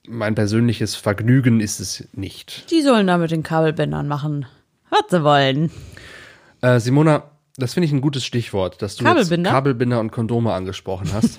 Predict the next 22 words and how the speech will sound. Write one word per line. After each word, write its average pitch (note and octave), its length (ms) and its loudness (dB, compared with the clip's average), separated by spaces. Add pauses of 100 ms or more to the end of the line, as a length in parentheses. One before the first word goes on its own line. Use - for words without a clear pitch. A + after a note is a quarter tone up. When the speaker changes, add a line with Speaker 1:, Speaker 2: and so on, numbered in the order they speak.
(140)
Speaker 2:
<laughs> - 120 -2
Speaker 1:
Ähm, G#2+ 600 0 (720)
ich C3+ 220 -4
wollte C3 240 2
dir C3 440 2 (160)
<clears throat> D#3+ 220 2
schon A2+ 200 -2
lange, D3 560 0
äh, B2+ 60 -4
eine A#2+ 520 0
frohe A#2 260 2
Botschaft G#2 420 -2
überbringen C#3 580 -2 (640)
und, A#2 460 2
ähm, G#2 420 0 (320)
freue A2+ 280 2
mich, C#3 200 2
dass A2 180 0
ich - 220 -6
es A2 140 -8
geschafft B2 420 -2
habe, A#2+ 360 2